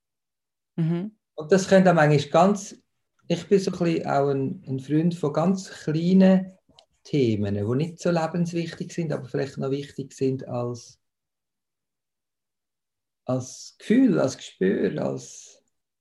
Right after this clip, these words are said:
Speaker 2: Gegebenheit, wo man denkt, „Aha, habe ich, aha, das ist mir, ah ja,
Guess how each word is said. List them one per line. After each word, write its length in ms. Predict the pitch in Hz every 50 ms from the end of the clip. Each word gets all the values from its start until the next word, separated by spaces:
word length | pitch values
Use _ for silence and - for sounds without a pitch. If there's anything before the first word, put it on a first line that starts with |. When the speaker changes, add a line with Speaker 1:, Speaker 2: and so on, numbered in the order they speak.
| _ _ _ _ _ _ _ _ _ _ _
Speaker 2:
Gegebenheit, 1040 | 151 139 - 143 156 151 - 160 147 151 - 127 120 117 110 107 - - _ - -
wo 100 | - 135
man 160 | 135 135 127
denkt, 340 | - 127 123 123 120 - -
„Aha, 380 | - 120 139 175 196 196 175 147
habe 140 | 147 147 151
ich, 140 | 143 151 -
aha, 340 | 127 135 160 196 214 185 139
das 200 | 131 117 - 135
ist 140 | 127 -
mir, 240 | 139 127 117 117 - - -
ah 260 | 120 - 165 180 208
ja, 340 | 208 - 190 - 107 104